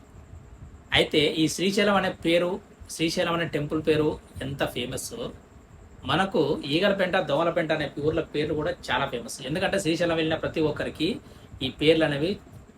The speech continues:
తారసపడే ఉంటాయి. అయితే ఈరోజు ఈ పేర్ల గురించి ఎందుకు మాట్లాడుకుంటున్నామయ్యా అంటే, ఈ ఈగలపెంట, దోమలపెంట అనే ఊర్లు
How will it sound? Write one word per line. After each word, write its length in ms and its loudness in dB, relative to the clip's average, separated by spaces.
తారసపడే 540 0
ఉంటాయి. 240 -10
అయితే 200 4
ఈరోజు 300 4
ఈ 120 -2
పేర్ల 220 6
గురించి 180 0
ఎందుకు 180 -4
మాట్లాడుకుంటున్నామయ్యా 680 -2
అంటే, 140 -2
ఈ 40 2
ఈగలపెంట, 360 -2
దోమలపెంట 480 -2
అనే 100 -12
ఊర్లు 280 2